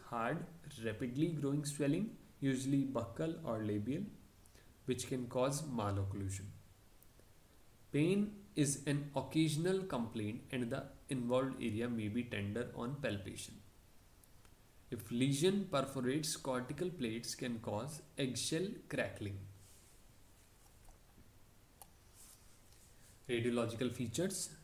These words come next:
location, mandible is commonly involved, three to two ratio, molar and ramus region, periphery well defined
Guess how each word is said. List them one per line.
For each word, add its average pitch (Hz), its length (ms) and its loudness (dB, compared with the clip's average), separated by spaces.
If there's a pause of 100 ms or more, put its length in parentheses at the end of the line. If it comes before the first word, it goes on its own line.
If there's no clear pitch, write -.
(140)
location, 151 720 2 (880)
mandible 156 580 4
is 147 240 4
commonly 170 580 4
involved, 98 420 0 (340)
three 131 160 -2
to - 200 -8
two 127 200 0
ratio, 117 420 2 (1200)
molar 131 340 6 (120)
and 120 200 0
ramus 104 380 0
region, 110 400 0 (540)
periphery 180 600 2 (120)
well 139 160 8
defined 156 500 4